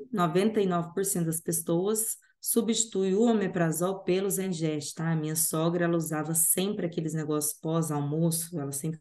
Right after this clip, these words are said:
comeu demais, usava Eno, parece, acho que é Eno, Sonrisal, e nunca mais. Ela já me liga, quando a cápsula dela tá acabando, ela já me liga pra eu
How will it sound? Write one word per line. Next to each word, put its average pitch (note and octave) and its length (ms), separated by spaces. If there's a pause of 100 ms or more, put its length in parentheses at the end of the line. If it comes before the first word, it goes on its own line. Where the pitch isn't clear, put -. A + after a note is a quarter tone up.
comeu D3+ 200
demais, D3 480
usava D3 360 (400)
Eno, E3 340
parece, D3 580
acho - 160
que - 60
é D#3 40
Eno, C#3+ 420 (680)
Sonrisal, D3 1000 (280)
e F3+ 200
nunca G#3 320
mais. D3+ 340
Ela D3 160
já D#3 160
me E3 100
liga, E3+ 320
quando F3 200
a E3+ 40
cápsula E3+ 440
dela E3 220
tá E3 100
acabando, D#3+ 520
ela F3 140
já E3+ 140
me F3 160
liga D#3+ 240
pra E3+ 160
eu F3+ 220